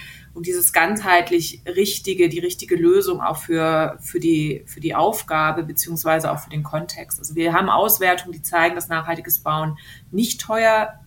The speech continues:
ist oder nicht teurer. Wir kennen viele Bauherren, die ganz klar sagen, wir sind im Budget geblieben, äh, wenn man es am Anfang eben richtig plant und auch bewusst plant.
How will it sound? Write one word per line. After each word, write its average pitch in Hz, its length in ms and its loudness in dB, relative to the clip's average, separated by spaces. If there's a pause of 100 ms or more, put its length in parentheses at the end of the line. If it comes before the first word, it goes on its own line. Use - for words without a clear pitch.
(180)
ist - 480 2
oder 170 180 -2
nicht 175 220 -6
teurer. 208 420 0
Wir 165 60 -2
kennen 165 240 -10
viele 208 220 -4
Bauherren, 180 420 0
die 175 60 -4
ganz 170 260 -4
klar 170 160 -4
sagen, 170 260 0
wir 175 80 -6
sind 170 120 -6
im 170 100 -4
Budget 160 340 0
geblieben, 185 540 -2 (480)
äh, 170 120 2
wenn 175 140 4
man 175 120 2
es 175 80 0
am 180 100 -2
Anfang 180 340 0
eben 170 240 0
richtig 175 460 -6
plant 165 400 0
und - 80 -6
auch 147 200 -4
bewusst 170 500 -2
plant. 208 440 -2